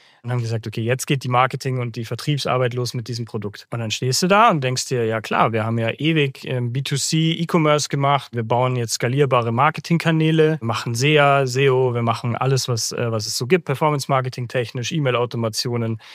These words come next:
weiß der Geier.“ Und dann interessiert sich für dich erstmal niemand, weil du diese ganzen Performance-Marketing-Kanäle natürlich nicht von heute auf morgen aufbaust. Es geht um,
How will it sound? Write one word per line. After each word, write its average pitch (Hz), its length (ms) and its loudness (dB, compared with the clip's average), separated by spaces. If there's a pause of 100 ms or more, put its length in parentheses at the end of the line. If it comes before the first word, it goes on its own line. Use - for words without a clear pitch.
(380)
weiß 151 260 2
der 196 100 4
Geier.“ 127 500 4
Und 156 200 4
dann 123 160 2
interessiert 127 440 -2
sich - 140 -4
für 135 140 -4
dich 131 160 -4
erstmal 131 320 -2
niemand, 190 560 4
weil 127 540 4
du 135 180 0
diese 123 420 0
ganzen 156 540 2
Performance-Marketing-Kanäle 151 1300 2
natürlich 139 320 2
nicht 147 140 -2
von 123 140 -2
heute 123 220 0
auf 113 140 -2
morgen 113 240 0
aufbaust. 113 520 0
Es - 40 -12
geht 113 220 -6
um, 104 180 -6